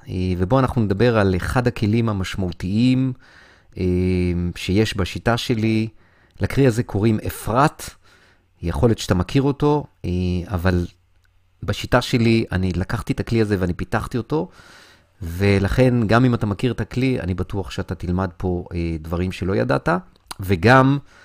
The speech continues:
כמובן איך ליישם אותו, אה, באמצעות נוסחת מה בתוך. אפרת זה כלי לשינוי מחשבות ורגשות.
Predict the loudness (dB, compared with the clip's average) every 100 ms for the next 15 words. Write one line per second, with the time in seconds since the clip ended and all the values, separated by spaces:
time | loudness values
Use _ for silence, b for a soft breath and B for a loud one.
0 | b b -2 2 4 6 6 4 -2 -2
1 | -2 2 2 2 2 2 2 0 -2 -4
2 | -6 _ -6 -4 -2 -4 -4 -4 -4 -4
3 | -6 -8 -8 -10 -6 -4 -2 -4 -4 0
4 | 0 0 -10 b b b b b b b
5 | -4 -4 4 6 6 4 2 2 4 2
6 | 0 0 0 4 4 4 0 -2 -4 -2
7 | -4 -4 -4 -4 -6 -8 -12 -14